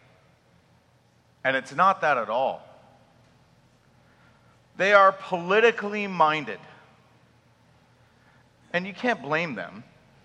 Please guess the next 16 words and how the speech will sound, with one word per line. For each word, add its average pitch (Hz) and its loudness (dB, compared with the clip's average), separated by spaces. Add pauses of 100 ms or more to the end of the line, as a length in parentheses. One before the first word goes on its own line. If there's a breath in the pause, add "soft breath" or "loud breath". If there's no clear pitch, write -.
(180)
You 143 -12
can't 185 0
be 170 -2
like, 143 4
"They're 175 4
so 135 -8
stupid. - -10 (420 soft breath)
Oh, 147 4
you 131 -6
should 165 -8
never 165 4
be 156 -4
political," 131 -4 (280 soft breath)
et - -12
cetera. 143 4
No, 180 4